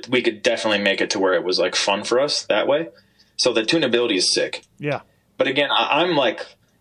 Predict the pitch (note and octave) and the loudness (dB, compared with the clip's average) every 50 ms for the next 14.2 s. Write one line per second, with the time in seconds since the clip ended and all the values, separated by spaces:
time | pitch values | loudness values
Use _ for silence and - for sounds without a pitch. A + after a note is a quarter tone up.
0 | _ _ _ - A#2+ B2+ - A2 C3 C#3 C#3+ - - B2+ A#2 A#2+ A2+ - - - | _ _ _ -4 -2 0 2 2 2 2 2 0 0 0 0 0 0 -2 -2 -2
1 | B2+ A#2 G#2+ - B2 A2 - - - - - A#2+ A2 G#2 G#2+ G#2 G2+ G2 F#2+ F#2+ | -2 -2 0 -2 -4 -2 0 0 0 0 0 -2 -4 -2 0 0 2 2 2 0
2 | F#2+ - - _ _ _ _ _ _ _ _ _ _ _ _ _ _ - - F#2 | -2 -4 -12 _ _ _ _ _ _ _ _ _ _ _ _ _ _ -20 -20 -20
3 | - - G#2 G#2 G2+ G2+ G2 G2 G2+ G2+ G2 F#2+ F#2+ G2+ A#2 - - A2 G2+ G2 | -18 -8 -2 0 0 2 0 0 -2 -6 -4 -2 0 0 2 2 0 -2 -2 -2
4 | G2 G2 F#2+ F#2+ F#2+ F#2 - G#2+ G#2+ - - - A2+ G#2+ - - - - - - | 0 0 0 0 0 -2 -2 -4 -4 -4 -2 -2 0 0 0 0 -2 -2 -4 -6
5 | - - - - _ _ _ - - - A2+ G#2 G2+ F#2+ - - - _ _ _ | -10 -14 -16 -18 _ _ _ -2 0 2 2 2 2 0 -2 -8 -14 _ _ _
6 | _ _ _ _ _ _ _ - - - - - - G#2+ A2+ A2+ C3 B2 A2+ - | _ _ _ _ _ _ _ -20 -16 -16 -8 -2 0 2 2 2 2 0 0 0
7 | C3 C3 B2 A#2 A2 G#2+ A2 G#2 G#2 G2+ G#2 G2+ G2 - - _ _ _ _ _ | 2 2 2 2 2 2 2 2 4 2 2 0 -4 -8 -16 _ _ _ _ _
8 | - - - B2 A#2 A2+ A2 A2+ A2 A2 A#2 A2+ G#2+ G#2 - - A#2 A2 - - | -4 -2 0 2 2 2 2 0 0 0 0 0 0 0 0 0 0 2 2 2
9 | - - A2 G#2+ G#2 - - - - - A2 - - - - - - - - G2+ | 2 2 2 2 0 0 -4 -2 0 0 -2 0 0 -2 -2 -2 -2 -4 -2 -2
10 | G2 G#2 G2+ G2+ G2 G2 - A2+ A2+ A2 G#2 G#2 G#2+ G#2+ A2+ A2 G#2 G2+ - G#2 | 0 0 0 0 0 0 0 -2 -2 -2 -2 -2 -2 0 2 2 0 0 0 0
11 | G2+ G#2 G#2 G2+ G2 G2 G2 G2 G2 G#2+ A#2 A#2 A2 G#2+ G#2+ G2+ G2+ - - - | 0 2 2 2 0 0 0 0 2 2 2 2 2 2 0 0 0 0 -2 -4
12 | - - _ _ - - A#2+ A2 G#2+ G#2+ G#2 G2 F#2 - - _ - - - A#2 | -6 -12 _ _ -2 0 2 0 0 0 0 0 -2 -4 -6 _ -6 -2 0 0
13 | G#2+ G#2 G#2 G2+ G2 F#2+ F#2 - A#2 - - G#2+ G#2 - G2 - - G#2+ G2 F#2 | 0 2 2 2 2 0 0 0 0 2 2 2 2 0 -2 0 2 2 2 2
14 | - - - | 0 -2 -6